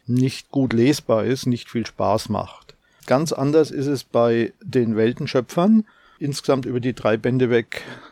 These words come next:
sechzig Interviews mit den größten um neunzehnhundertachtzig lebenden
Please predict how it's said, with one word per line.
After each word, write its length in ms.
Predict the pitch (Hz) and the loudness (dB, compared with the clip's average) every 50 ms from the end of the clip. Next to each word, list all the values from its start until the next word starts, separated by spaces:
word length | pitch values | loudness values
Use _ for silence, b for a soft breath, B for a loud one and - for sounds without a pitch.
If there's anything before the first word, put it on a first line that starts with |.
| B B | B B
sechzig 920 | - - - - 123 117 - - - - - - 123 117 - - - - - | -18 -10 -2 -2 -2 -2 -2 -6 -14 -10 -4 -4 -2 -2 -4 -8 -14 -8 -4
Interviews 760 | 139 143 147 151 143 147 147 147 147 165 175 156 - - - | -2 0 2 2 2 2 -2 -4 -4 -4 -6 -8 -10 -10 -6
mit 720 | 123 127 123 123 117 - _ _ - - - - - - _ - | -4 0 0 0 0 -2 _ _ -20 -20 -20 -20 -20 -12 _ 0
den 500 | 127 120 120 120 120 117 117 117 120 117 b b b b b | 2 4 4 4 4 2 2 0 0 -2 b b b b b
größten 840 | - - 123 135 151 165 156 - - _ 165 160 160 165 160 160 - - _ | -4 0 4 4 4 4 2 0 -6 _ -8 -6 -4 -4 -4 -6 -8 -10 _
um 240 | - 151 165 165 151 | -2 0 0 2 2
neunzehnhundertachtzig 1000 | 139 139 139 123 - 139 123 123 113 - - - - - - - - 131 - 123 | 2 2 2 0 -2 -2 0 0 0 0 -2 -4 -4 -4 -8 -8 -8 -6 -4 0
lebenden 840 | 113 110 120 127 120 139 131 120 107 120 117 117 123 120 120 127 | 0 2 2 2 2 2 2 2 2 2 2 2 2 2 0 -2